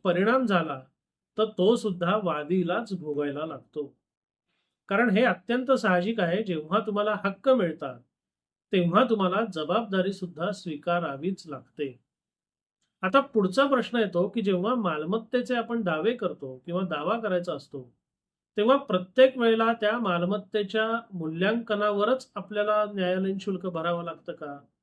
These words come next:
तर नाही. तुमच्या दाव्याचं स्वरूप काय आहे, तुमच्या दाव्यातली मुख्य मागणी काय आहे,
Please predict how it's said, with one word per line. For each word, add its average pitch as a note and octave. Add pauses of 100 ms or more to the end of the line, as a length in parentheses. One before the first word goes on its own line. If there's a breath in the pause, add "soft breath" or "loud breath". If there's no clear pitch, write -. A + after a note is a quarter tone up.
(400)
तर C4
नाही. A#3+ (800)
तुमच्या F#3+
दाव्याचं G#3+
स्वरूप A#3
काय E3+
आहे, - (760)
तुमच्या G3
दाव्यातली G3
मुख्य F#3+
मागणी F3+
काय F#3
आहे, C3